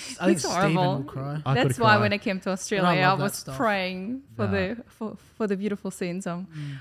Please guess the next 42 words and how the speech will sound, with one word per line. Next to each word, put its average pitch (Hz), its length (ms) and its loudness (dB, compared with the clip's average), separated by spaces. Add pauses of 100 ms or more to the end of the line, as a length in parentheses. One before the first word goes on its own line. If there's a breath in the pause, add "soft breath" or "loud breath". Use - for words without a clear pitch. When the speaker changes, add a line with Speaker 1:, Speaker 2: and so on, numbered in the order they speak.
Speaker 2:
I 214 60 -6
was 196 140 -4
going 190 260 -2
through. 190 400 -4
But, 202 320 -2
um, 196 400 -4 (220)
that's 254 220 -6
where 226 280 -2
I 196 80 -2
started, 196 680 -2 (300 loud breath)
and 196 340 -4
I 196 100 -4
was, 190 300 -8
I 208 60 -8
was 196 160 -8
growing 208 380 -4
into 190 200 -8
a - 20 -8
very 208 200 -2
conservative, 185 500 -6
strict 220 280 -10
family. 240 420 -6 (460)
My 214 40 -12
Speaker 1:
Yeah. 214 60 -12
Speaker 2:
father, 202 580 -4
um, 185 280 -8
was 202 120 -10
working 214 260 -8
in 196 60 -8
police 220 280 -8
force 226 260 -10
for 233 80 -8
over 220 120 -8
thirty 233 240 -8
years 254 380 -8
as 247 140 -8
a - 20 -2
marshal 262 460 -4
in 226 320 -8
criminal 233 360 -4
affairs. 247 380 -8
So 220 380 -4